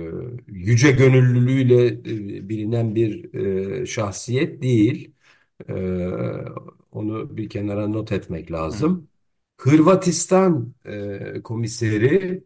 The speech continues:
Speaker 1: yani Hırvatistan hükümetinin tayin ettiği komisere, e, Akdeniz işlerini vermişler. Her ne demekse yani Akdeniz işleri. E,
Speaker 2: E, be-, yani böyle bir komisyon var yani.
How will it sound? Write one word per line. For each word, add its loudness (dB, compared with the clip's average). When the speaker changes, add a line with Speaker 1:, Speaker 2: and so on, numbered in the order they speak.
Speaker 1:
yani -10
Hırvatistan -6
hükümetinin -6
tayin -4
ettiği -6
komisere, -4
e, -4
Akdeniz 2
işlerini -10
vermişler. -10
Her -10
ne -6
demekse -6
yani -12
Akdeniz -12
işleri. -18
E, -2
Speaker 2:
E, -10
be-, -8
yani -2
böyle -4
bir -4
komisyon 0
var -4
yani. -12